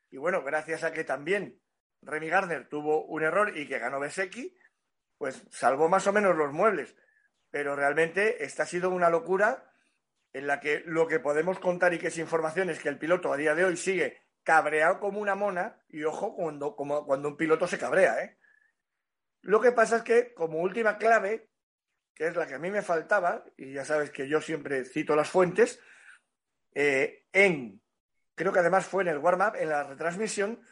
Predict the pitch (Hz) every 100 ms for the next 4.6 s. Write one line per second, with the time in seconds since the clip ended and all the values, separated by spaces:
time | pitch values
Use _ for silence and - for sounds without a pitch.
0 | _ _ - 131 160 175 185 202 208 -
1 | - 131 139 127 143 143 151 151 156 160
2 | 165 185 135 135 - 143 160 185 214 202
3 | 147 156 165 160 151 143 139 175 160 156
4 | 190 202 196 208 202 220